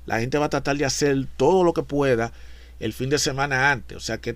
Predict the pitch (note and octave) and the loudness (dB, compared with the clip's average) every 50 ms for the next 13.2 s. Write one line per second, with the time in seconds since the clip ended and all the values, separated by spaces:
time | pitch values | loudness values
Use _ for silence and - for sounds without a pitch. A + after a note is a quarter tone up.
0 | - - C3 A#2+ - - D#3+ F#3+ G#3+ G3+ - G3 F3+ F3 F#3 F#3 F3 E3 E3 E3 | -6 -8 -10 -6 -2 0 2 2 4 4 4 2 2 2 2 2 4 6 4 4
1 | D#3+ C#3 - C3 A#2+ - B2 A#2+ B2+ C#3 D3 D#3 D#3 D3 B2+ A#2 A#2 B2 C3 - | 4 2 -2 -6 -4 -2 -2 0 0 0 0 0 0 0 0 0 0 -2 0 2
2 | F#3 E3+ D3+ B2+ B2+ D3 D3+ D3 C#3 C3 A#2 A#2 A2 A2+ A#2 A2+ - B2 A#2+ A#2 | 2 2 2 0 0 -2 -2 -2 -2 -2 -2 -2 0 0 -2 -2 0 0 0 0
3 | A2 A2+ A#2+ A#2 - - A#2+ A#2 G#2 B2+ C3+ C3 A#2+ G2 G2+ G2 - - A#2+ A#2+ | 0 0 -2 -2 -2 -2 -4 -2 2 4 6 6 6 4 0 -4 -2 0 0 0
4 | G#2+ - - - - - - - - - - B2 B2+ B2+ A#2+ B2 C3 C3 C3 B2 | 0 -2 -8 -16 -16 -16 -16 -14 -8 -2 2 4 4 4 4 6 6 6 6 6
5 | B2 C3 C3 C3 C#3+ C#3 C3 B2+ C3+ C3 - - C3 B2 C#3 E3 F#3+ G3+ G3+ G3+ | 4 4 4 4 2 2 2 2 0 0 2 0 0 2 2 2 2 2 2 0
6 | G3+ - - - C#3 D3 C#3 - - C#3 C#3 C3 B2+ C3 B2+ B2 A#2+ - A#2 A2+ | -2 -2 -2 -4 -4 -4 -4 -4 -4 -4 -2 -2 -2 -2 -2 -4 -4 -6 -6 -8
7 | - - - - - - - - - - - - - - - - - - - - | -8 -10 -12 -12 -12 -14 -16 -20 -20 -20 -20 -20 -20 -20 -20 -20 -20 -20 -20 -20
8 | - - - - - - - - - B2 C3 D#3+ D#3 E3 E3 D3+ - E3 D#3 D3+ | -20 -20 -20 -20 -20 -18 -12 -8 -6 -2 2 4 4 4 4 4 4 4 4 4
9 | D3+ D3 C#3+ - D3 D3 D3 C#3 C3 - C3+ B2+ A#2+ A2+ G#2 F#2+ F2+ - - - | 4 2 2 0 0 0 2 0 2 2 4 4 4 4 2 0 -2 -6 -10 -16
10 | - - - - - - - - - - D#3+ E3+ F3+ E3 - - E3 D#3 D3+ C3+ | -20 -20 -20 -20 -18 -16 -14 -8 0 4 4 4 4 4 8 10 10 12 10 8
11 | A#2+ A2+ - A#2 - - A#2+ A#2+ A2+ A#2+ A#2 G#2+ G#2 A2 A2 A2 G#2+ - C3 C#3+ | 4 0 -4 -2 0 2 2 2 2 0 0 0 0 0 0 0 0 0 -2 0
12 | D3+ - D3+ C3+ C3+ C3 B2 A#2+ B2+ C3 C3+ B2+ - - A#2+ A2 B2+ C3 C3 B2+ | 0 0 0 2 2 2 2 2 0 0 0 -2 0 0 2 6 8 8 8 6
13 | - A#2 A#2 | 4 0 -4